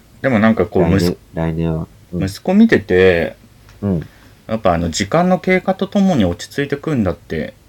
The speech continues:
Speaker 2: うん。
Speaker 1: 分かってきたから、
Speaker 2: うん。
Speaker 1: なんか今落ち着いてない子たちも、なんていうの、そんなに心配しなくなったのは、なん、なんていうの、いい、
Speaker 2: うん。
Speaker 1: 自分にとってはいい作用というか、
Speaker 2: うんうんうんうん。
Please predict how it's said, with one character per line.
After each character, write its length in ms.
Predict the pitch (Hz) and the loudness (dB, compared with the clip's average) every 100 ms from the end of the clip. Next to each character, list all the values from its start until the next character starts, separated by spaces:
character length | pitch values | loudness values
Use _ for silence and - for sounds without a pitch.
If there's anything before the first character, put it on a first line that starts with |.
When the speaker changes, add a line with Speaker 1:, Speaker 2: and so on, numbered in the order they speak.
| - _ - _ _ _ 92 | -20 _ -20 _ _ _ -6
Speaker 2:
う 60 | |
ん。 160 | 85 - - - - | -6 -8 -16 -20 -14
Speaker 1:
分 100 | 87 | -8
か 100 | - | -6
っ 60 | 151 | -6
て 120 | - | -8
き 60 | - | -10
た 100 | 73 | -10
か 100 | - | -8
ら、 320 | 65 64 - - _ _ _ _ | -8 -10 -12 -18 _ _ _ _
Speaker 2:
う 60 | 90 | -6
ん。 220 | 87 76 - _ _ _ _ _ - | -4 -6 -12 _ _ _ _ _ -14
Speaker 1:
な 100 | 143 | -10
ん 20 | 117 | -6
か 80 | |
今 300 | 95 208 254 | 0 2 2
落 80 | 120 | 0
ち 180 | - - | -4 -8
着 160 | 139 135 | -6 -6
い 40 | |
て 100 | 156 | -4
な 140 | 160 | -2
い 60 | 117 | -2
子 120 | 95 | -4
た 120 | 90 | -8
ち 200 | - - | -10 -10
も、 320 | 85 71 73 - _ - _ - - | -8 -8 -10 -14 _ -20 _ -20 -10
な 100 | 101 | -8
ん 80 | 95 | -8
て 100 | 76 | -12
い 40 | |
う 40 | - | -18
の、 60 | |
そ 180 | - 131 | -10 -6
ん 60 | 151 | -4
な 80 | |
に 80 | 156 | -4
心 260 | - 160 156 | -4 -4 -2
配 140 | 165 | -4
し 120 | 156 156 | -4 -8
な 100 | 147 | -8
く 100 | 156 | -8
な 100 | 156 | -8
っ 40 | - | -10
た 100 | - | -12
の 160 | - 52 | -10 -12
は、 120 | - - _ - - - - - - - - _ - - - - - | -14 -20 _ -20 -20 -20 -20 -20 -20 -20 -20 _ -20 -20 -20 -20 -10
な 140 | 101 101 | -4 -4
ん、 140 | 95 - | -6 -8
な 120 | 98 | -10
ん 60 | 98 | -10
て 100 | - | -14
い 20 | |
う 40 | |
の、 60 | - 117 | -10 -6
い 300 | 123 92 87 | -4 -4 -4
い、 20 | |
Speaker 2:
う 220 | 87 82 | -4 -4
ん。 100 | 73 - _ _ _ _ _ - - _ - | -8 -14 _ _ _ _ _ -20 -20 _ -12
Speaker 1:
自 140 | 101 | -6
分 200 | 123 147 | -4 -4
に 80 | 151 | -4
と 100 | 147 | -6
っ 40 | |
て 200 | - 101 | -8 -8
は 120 | 85 | -8
い 320 | - 107 82 85 | -8 -10 -8 -12
い 40 | |
作 220 | - 95 | -6 -2
用 140 | 87 80 | -2 -2
と 160 | 104 | -4
い 80 | 87 | -4
う 140 | 85 | -4
か、 140 | 87 82 | -4 -4
Speaker 2:
う 20 | |
ん 0 | |
う 20 | |
ん 40 | |
う 20 | |
ん 20 | |
う 20 | |
ん。 40 | 87 | -6